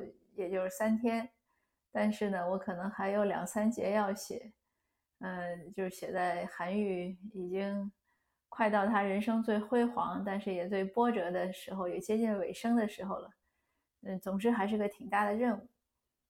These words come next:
那这一写东西的时候呢，注意力太集中，就无暇去做其他的事情，包括录音。所以我今天也没有想好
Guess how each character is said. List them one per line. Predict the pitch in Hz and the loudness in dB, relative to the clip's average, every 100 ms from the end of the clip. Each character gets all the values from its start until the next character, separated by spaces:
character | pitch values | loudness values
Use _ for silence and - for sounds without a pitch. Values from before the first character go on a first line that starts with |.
| _ | _
那 | 233 | -2
这 | 233 | 0
一 | 247 262 | 2 0
写 | 247 190 170 | -2 -2 0
东 | 202 220 | 2 4
西 | 240 202 | 4 4
的 | 190 | 0
时 | 190 185 | -2 -4
候 | 185 | -4
呢， | 185 175 - 220 | -4 -10 -12 -6
注 | 226 | -2
意 | 220 226 | 0 2
力 | 220 202 | 0 -2
太 | - 202 | -4 -4
集 | 202 196 | -2 -2
中， | 226 226 240 _ _ _ _ _ _ | 0 0 -4 _ _ _ _ _ _
就 | - 202 | -4 0
无 | 185 214 | 0 0
暇 | 233 175 202 | 0 0 0
去 | - 214 | -2 -2
做 | 214 | -2
其 | 196 - 202 | -2 -4 -2
他 | 226 | 0
的 | 226 214 | 2 0
事 | - 190 | -2 -4
情， | 196 190 240 _ _ _ | -6 -10 -12 _ _ _
包 | - 233 | 4 4
括 | 233 202 | 4 0
录 | 196 190 | 0 0
音。 | 185 196 202 240 _ _ _ _ _ _ | 0 0 -2 -6 _ _ _ _ _ _
所 | 220 | 0
以 | 220 196 - - | 2 0 -6 -6
我 | 180 | -2
今 | 196 220 220 | 0 2 4
天 | 226 214 | 4 2
也 | 180 | 2
没 | 175 185 | 0 0
有 | 208 185 180 - | 2 0 -2 -6
想 | - 175 185 | -6 -4 -2
好 | 208 156 | -2 -2